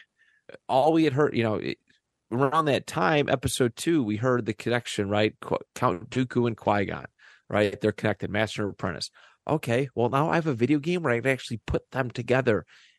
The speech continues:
as a team and play as a, and, and obviously it's not, like, anything major, but f-, but sentimentally for me, I'm like, I'm in love with, with this opportunity to do that. It's just, it's just cool to see it.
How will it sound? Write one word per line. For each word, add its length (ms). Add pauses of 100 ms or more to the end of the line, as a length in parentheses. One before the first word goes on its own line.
as 200
a 60
team 640
and 200
play 260
as 100
a, 100
and, 200 (100)
and 320
obviously 440
it's 160
not, 200
like, 280
anything 320
major, 280
but 160 (260)
f-, 100
but 200
sentimentally 840
for 200
me, 400 (500)
I'm 160
like, 260
I'm 140
in 100
love 560 (100)
with, 340 (200)
with 240 (300)
this 300
opportunity 640
to 100
do 200
that. 300
It's 120
just, 260
it's 140
just 200
cool 440 (560)
to 100
see 280
it. 160